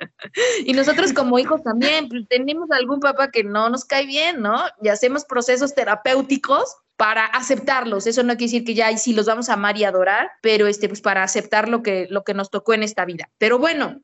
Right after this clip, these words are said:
lo que quiero poner en relieve es que, este, ya no es un fenómeno solamente para personas infértiles o con bebés en, en, eh, abandonados o con problemas especiales, ¿no? Sino ya las cosas han ido cambiando considerablemente en poco más de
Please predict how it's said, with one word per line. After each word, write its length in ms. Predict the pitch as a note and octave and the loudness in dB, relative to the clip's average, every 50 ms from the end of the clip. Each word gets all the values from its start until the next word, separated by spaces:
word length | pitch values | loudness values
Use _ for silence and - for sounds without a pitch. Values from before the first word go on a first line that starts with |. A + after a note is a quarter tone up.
| _ _ | _ _
lo 180 | - G#3 A3+ A3 | -4 -2 -2 0
que 100 | - A#3+ | -2 -2
quiero 240 | A3 C4+ C#4 D#4+ C#4 | 0 2 0 2 2
poner 260 | D4 C4+ C4 B3 A#3+ | 0 0 2 2 2
en 100 | A#3+ A#3 | 2 2
relieve 460 | A3+ A3 G#3 G#3 G3+ G3 F#3 F3+ F3+ - | 0 0 2 2 0 0 0 -2 -2 0
es 320 | - B3+ C4 B3+ B3+ - | 2 2 2 2 0 -2
que, 380 | - - A#3+ A3+ A3+ A3+ A#3 A#3 _ | 0 0 2 2 2 0 -2 -4 _
este, 1000 | - A#3 A#3 A3+ A3 A3 - - - - A3 G#3+ G#3+ G#3+ G#3 G#3 G#3 G3+ G3+ G3 - - | 2 4 4 4 2 0 -4 -4 0 2 4 4 6 4 4 4 2 2 0 -4 -6 -6
ya 240 | G#3 G3 C#4+ C#4+ C#4+ | 0 0 2 2 2
no 240 | D4 D4 D#4 D4+ | 2 2 2 4
es 180 | D4 C#4 C#4+ - | 2 2 2 2
un 140 | D4+ D4+ C#4+ | 2 2 2
fenómeno 640 | - C#4 C4 B3+ B3+ C4 C#4 C#4 C4+ C4+ C4+ C4 C4 | 2 2 2 2 4 2 2 4 4 4 2 2 0
solamente 560 | B3 - C4 B3 B3 A#3+ A#3 A#3 A#3 A#3 A#3+ | 0 0 2 2 2 2 2 0 0 0 0
para 260 | A#3 A3+ G#3 G3 G3 | 0 0 -2 -2 -2
personas 540 | - G3+ G3 - - A#3 A3 G#3+ G#3+ G#3 - | -4 -6 -6 -2 -2 -2 0 0 -2 -2 -2
infértiles 800 | A3+ A3 A3+ A3 - C#4+ C#4 C4+ C4+ C4+ A#3 G3 F#3 F3+ F3+ - _ | -4 -6 -6 -2 -2 -2 -2 0 -2 -4 -6 -4 -4 -6 -6 -8 _
o 640 | _ - A3+ A3+ A3 G#3+ G#3+ G#3+ G#3 G#3+ G#3 G3+ G#3 - | _ 2 2 4 4 4 4 4 4 4 4 2 -2 0
con 200 | - B3 A#3 A#3 | 0 2 2 4
bebés 280 | A#3 A3+ A#3+ A#3+ A#3+ | 4 4 4 4 4
en, 160 | C4 B3+ A#3+ | 4 4 4
en, 540 | A#3 A3 G#3+ - G#3+ G#3+ G#3 G#3 G#3 G3+ G3 - | 2 0 0 0 0 0 0 0 -2 -4 -4 0
eh, 300 | G3 G3+ G3 G3 G3 F#3 | 0 0 0 0 0 -2
abandonados 840 | F#3+ G3+ G3+ G3 G3 F3+ F#3+ F#3+ G#3 A3+ B3+ C#4 C#4+ B3 A3+ G#3+ - | 0 0 0 0 0 -2 -2 0 2 2 4 4 2 2 0 -2 -2
o 120 | G#3 F#3 E3+ | -8 -8 -4
con 360 | - G3+ G3 G3 F#3+ F#3 _ | -2 -2 -2 -2 -4 -10 _
problemas 480 | - G#3+ G#3+ G#3+ A#3 A#3 A#3 B3+ B3+ B3+ | -2 0 0 2 2 2 0 0 0 -2
especiales, 800 | B3 A#3 - - F3+ - - B3+ B3 B3+ B3 A3 F3+ - - | -4 -4 -4 -10 -10 -2 0 0 0 2 0 -2 -6 -6 -6
¿no? 320 | - F#3+ G#3+ C4 - - _ | -4 0 0 0 -2 -4 _
Sino 480 | - - - D4+ D#4 D4+ D4 D4+ D4+ B3 | -6 0 2 2 4 4 4 2 2 2
ya 380 | C4+ C#4 C#4 C#4 C#4+ D4 D4 C#4+ | 2 2 4 4 2 2 0 0
las 220 | C4 C4 B3+ B3+ | 0 0 0 0
cosas 280 | - D4 C#4 D#4 D4+ D4 | -2 0 0 0 0 2
han 140 | D4 C#4+ C#4+ | 0 0 2
ido 200 | C#4+ C#4 C#4 C#4 | 0 0 0 0
cambiando 440 | B3+ A#3 A#3 A#3+ A#3+ A#3+ A#3+ A#3+ | 0 0 0 0 0 0 0 -2
considerablemente 1120 | A#3+ A3+ G#3 G#3+ A3 G#3+ G#3 G#3 G#3+ A3 A#3+ B3 B3 B3 B3 A#3+ A#3 A#3 A3+ A3+ A#3 A3+ A3 | -2 -4 -6 -4 0 0 2 2 2 2 2 0 0 2 0 0 0 2 2 2 2 2 -2
en 160 | G#3+ G#3+ G#3 | -2 -2 0
poco 320 | - D4 D4 D4+ - D4+ | 0 -2 -2 0 -2 0
más 460 | C#4+ C#4 C#4 C4+ C4+ C4 B3 A3 F#3+ F#3+ | 2 2 2 2 2 0 -2 -4 0 2
de 340 | A3 G#3+ G#3 G3+ G3+ G3 | 4 4 4 4 2 0